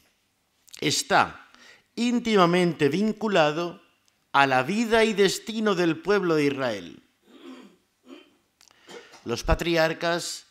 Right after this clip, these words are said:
recibieron de Dios las promesas divinas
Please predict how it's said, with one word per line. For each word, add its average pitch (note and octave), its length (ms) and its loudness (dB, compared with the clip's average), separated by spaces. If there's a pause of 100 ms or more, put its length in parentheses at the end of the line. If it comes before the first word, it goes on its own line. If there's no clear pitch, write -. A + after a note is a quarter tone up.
(840)
recibieron F3 680 2
de F#3 120 2
Dios G3 320 4
las G3 240 0
promesas F3+ 580 -2
divinas C#3+ 840 -4